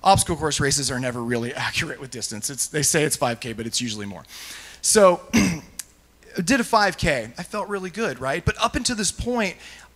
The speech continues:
all of my life, all of my training, all of the things that I had been doing, uh, actively and physically was all the sprint, right?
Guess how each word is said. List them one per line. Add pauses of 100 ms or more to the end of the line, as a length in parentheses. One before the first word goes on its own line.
all
of
my
life,
all
of
my
training,
all
of
the
things
that
I
had
been
doing, (240)
uh,
actively
and
physically (760)
was
all
the
sprint,
right?